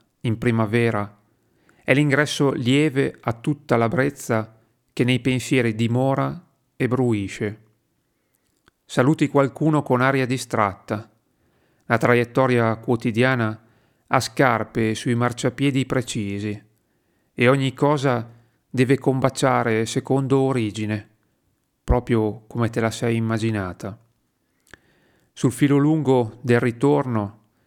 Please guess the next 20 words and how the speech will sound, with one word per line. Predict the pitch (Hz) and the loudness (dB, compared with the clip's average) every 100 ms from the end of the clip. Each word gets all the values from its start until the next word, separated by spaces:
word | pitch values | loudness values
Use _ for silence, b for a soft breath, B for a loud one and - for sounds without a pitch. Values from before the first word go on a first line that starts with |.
| _ _ _ | _ _ _
imbuchi | 131 127 147 120 117 113 | 0 2 2 0 -2 -4
poi | 113 139 123 107 104 - | 0 2 2 0 -4 -12
nella | - 120 113 | -2 0 0
cassetta | 113 113 - 127 123 - 110 104 b b b b _ | -2 -8 -2 -2 -2 -2 -2 -4 b b b b _
nuova | 139 143 139 | 2 4 2
speranza, | 131 - 139 123 98 95 - 104 95 _ _ _ _ _ _ _ | 0 -2 0 0 -2 -8 -8 -10 -10 _ _ _ _ _ _ _
programmi | - 123 131 131 123 107 | 0 2 2 0 0 -2
e | 104 | 0
attese | 104 - 131 127 113 104 | -2 -2 0 0 0 -2
da | 101 | -4
farne | - 117 120 117 | -4 -2 0 0
anni, | 113 98 95 98 92 _ _ _ _ _ | 0 -2 -6 -8 -10 _ _ _ _ _
quanto | - 127 127 | -2 0 0
fosse | - 139 - | 0 0 0
viva | 123 127 110 104 | 0 0 0 0
ancora | 107 107 104 127 127 | 0 -2 -2 -2 0
la | 120 120 | 0 0
mente | 117 101 101 107 107 | -2 -2 -4 -2 -2
e | 104 | -2
ferace | - 117 113 98 - 107 | -2 0 0 0 -4 -10